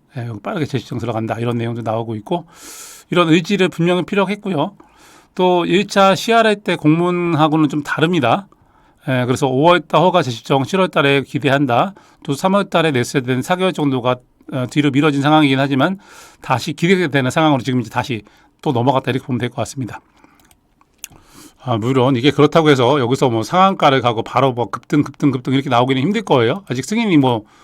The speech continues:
에프디에이 승인 난 게 없는데 그렇게 가진 않지만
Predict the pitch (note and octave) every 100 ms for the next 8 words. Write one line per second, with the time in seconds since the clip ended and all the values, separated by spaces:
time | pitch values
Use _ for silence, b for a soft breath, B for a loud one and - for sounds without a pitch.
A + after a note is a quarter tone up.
0 | b - D3+ D#3+ D3+ C#3 C#3+ F#3+ G3 D3
1 | B2+ A#2+ C3+ C#3 A#2+ - D3+ D3+ C3 C3
2 | A#2 - D3+ C3 C#3+